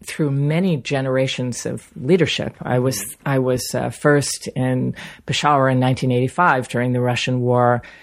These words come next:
I was in Afghanistan in nineteen ninety-three, nineteen ninety-six, ninety, ninety-eight, you know, and into, uh, into, after the U S went in, I,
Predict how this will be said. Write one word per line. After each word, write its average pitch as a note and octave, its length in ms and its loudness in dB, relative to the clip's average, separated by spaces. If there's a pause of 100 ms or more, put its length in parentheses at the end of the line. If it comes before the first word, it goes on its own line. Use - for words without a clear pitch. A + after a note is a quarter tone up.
(300)
I B2 100 -2
was B2+ 200 0
in B2+ 60 0
Afghanistan A#2+ 760 -2
in A#2+ 320 -2 (960)
nineteen C3 300 -2
ninety-three, C3 680 0
nineteen A#2 320 -4
ninety-six, A#2+ 720 0
ninety, B2 320 -4
ninety-eight, B2+ 840 0
you C3 60 0
know, A#2+ 180 0
and B2 220 -4
into, C3 680 2
uh, A#2 220 0
into, C#3 440 0 (140)
after C3 340 0
the B2 160 -2
U B2 140 2
S B2 220 -2
went A#2+ 180 0
in, A#2 220 2
I, A2+ 160 -2